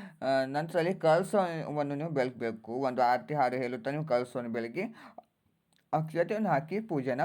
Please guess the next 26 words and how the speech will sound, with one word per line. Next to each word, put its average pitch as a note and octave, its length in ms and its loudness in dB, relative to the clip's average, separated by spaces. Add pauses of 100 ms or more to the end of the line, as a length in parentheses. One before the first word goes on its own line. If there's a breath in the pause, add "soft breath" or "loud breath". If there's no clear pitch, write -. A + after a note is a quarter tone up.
ಸಮಾಪ್ತಿ D3 440 0
ಮಾಡಬೇಕು. G#2 460 -4
ಈ-, C3 260 -4
ಇಷ್ಟು D#3+ 340 -8
ಬೆಳಗ್ಗೆ B2 220 0
ನೀವು B2+ 140 -6
ಪೂಜೆ A#2 240 -8
ಮಾಡಬೇಕಾಗಿರುವಂಥದ್ದು. A2 960 -2 (320 loud breath)
ನಾನು C#3+ 140 -2 (120)
ಪೂಜೆ D#3+ 240 0
ಮಾಡುವಂಥ D#3+ 460 2
ಒಂದು D3 200 -2 (160)
ಸಮಯ C3 300 2 (180)
ಸಹ D#3+ 100 2 (140)
ನಾನು B2+ 240 0
ನಿಮಗೆ A2+ 560 -6
ಒಂದು A#2 220 -4
ನಂತರದ C3+ 460 0 (100)
ಒಂದು B2+ 160 -6
ವಿಡಿಯೋದಲ್ಲಿ A2+ 420 -2
ತಿಳಿಸ್ಕೊಡ್ತೀನಿ. G#2 640 -6 (800)
ಸಂಜೆ D3+ 240 2
ದೀಪ D3 360 -2
ಹಚ್ಚುವಂಥ D3 440 0
ಒಂದು C3+ 180 -4
ಸಮಯದಲ್ಲಿ B2 640 0